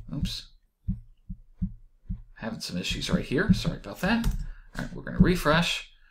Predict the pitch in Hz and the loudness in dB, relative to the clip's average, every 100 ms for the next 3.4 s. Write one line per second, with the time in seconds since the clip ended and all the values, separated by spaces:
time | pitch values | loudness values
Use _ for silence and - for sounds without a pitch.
0 | _ _ _ - - 127 - - - 139 | _ _ _ -16 -12 -10 -8 -4 -4 0
1 | 120 120 92 127 123 - 110 92 110 110 | -2 -2 -2 2 2 2 -4 -2 -2 0
2 | 180 - _ _ - - - 196 - - | -2 -4 _ _ -12 -4 -2 -2 -2 0
3 | 113 185 240 | 2 2 0